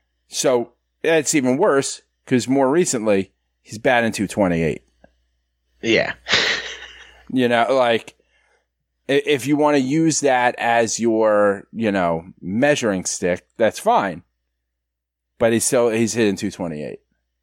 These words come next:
Speaker 2: Him or Donaldson is gonna need to kinda separate themselves. Obviously, D J is gonna be starting every day. I'm not to jump ahead of the playoffs, but, like, pencil
Speaker 1: Yeah.
Speaker 2: him in. Pencil him in. Donaldson, I think, is hitting around two twenty,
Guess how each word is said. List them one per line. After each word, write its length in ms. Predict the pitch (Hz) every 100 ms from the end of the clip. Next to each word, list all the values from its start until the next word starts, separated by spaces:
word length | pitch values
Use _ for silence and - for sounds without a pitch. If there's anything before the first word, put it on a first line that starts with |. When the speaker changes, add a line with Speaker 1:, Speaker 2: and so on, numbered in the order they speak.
| _ _
Speaker 2:
Him 360 | - 147 170 190
or 160 | 131 139
Donaldson 640 | 120 113 117 104 - 104 90
is 160 | 92
gonna 180 | 110 101
need 280 | 98 101 87
to 160 | -
kinda 240 | 95 113 87
separate 480 | - 101 92 87 85
themselves. 400 | 80 - 80 80
Obviously, 440 | 160 185 185 170
D 200 | 143 135
J 320 | 117 123 107 90
is 160 | 101
gonna 200 | - 104
be 180 | 92 98
starting 540 | - - 107 98 90
every 180 | 87 92
day. 260 | 90 82 -
I'm 120 | - 135
not 180 | 131
to 60 | 110
jump 200 | 120 107
ahead 180 | 101 98
of 60 |
the 80 | 85
playoffs, 420 | - 104 80 73 -
but, 100 | 82
like, 220 | 85 -
pencil 320 | 220 294 294
Speaker 1:
Yeah. 100 | 123
Speaker 2:
him 100 | 110
in. 60 | 92 - _
Pencil 280 | 190 185 165
him 200 | 131 101
in. 160 | 82 - - -
Donaldson, 500 | 151 160 165 - 156
I 80 | 139
think, 180 | 151
is 120 | 131 -
hitting 200 | 135 127
around 300 | 123 113 -
two 160 | 131
twenty, 560 | - 127 120 117 110